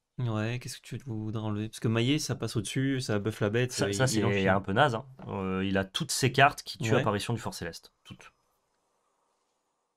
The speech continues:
Speaker 1: Ouais,
Speaker 2: Genre, il
Speaker 1: ça
Speaker 2: ne
Speaker 1: gère
Speaker 2: joue,
Speaker 1: pas
Speaker 2: il ne
Speaker 1: grand-chose.
Speaker 2: joue que des cartes
Speaker 1: Non, mais
Speaker 2: qui,
Speaker 1: enlève
Speaker 2: euh,
Speaker 1: les apparitions, mais les, les chevaliers, hein, en vrai.
Speaker 2: je
Speaker 1: Ça
Speaker 2: crois que je
Speaker 1: t'abaisse
Speaker 2: remets
Speaker 1: la curve.
Speaker 2: ça et je fais comme ça, je pense.
Speaker 1: Ok, ouais, ça me va.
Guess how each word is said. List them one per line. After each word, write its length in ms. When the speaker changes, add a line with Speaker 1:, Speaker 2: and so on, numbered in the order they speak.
Speaker 1:
Ouais, 180
Speaker 2:
Genre, 140
il 60
Speaker 1:
ça 80
Speaker 2:
ne 40
Speaker 1:
gère 100
Speaker 2:
joue, 80
Speaker 1:
pas 100
Speaker 2:
il 80
ne 60
Speaker 1:
grand-chose. 200
Speaker 2:
joue 140
que 120
des 160
cartes 220
Speaker 1:
Non, 80
mais 40
Speaker 2:
qui, 60
Speaker 1:
enlève 180
Speaker 2:
euh, 40
Speaker 1:
les 100
apparitions, 380
mais 100
les, 340
les 80
chevaliers, 340
hein, 160
en 100
vrai. 160
Speaker 2:
je 80
Speaker 1:
Ça 100
Speaker 2:
crois 60
que 60
je 40
Speaker 1:
t'abaisse 140
Speaker 2:
remets 100
Speaker 1:
la 60
curve. 140
Speaker 2:
ça 180
et 200
je 80
fais 140
comme 160
ça, 180
je 60
pense. 340
Speaker 1:
Ok, 160
ouais, 260
ça 140
me 80
va. 120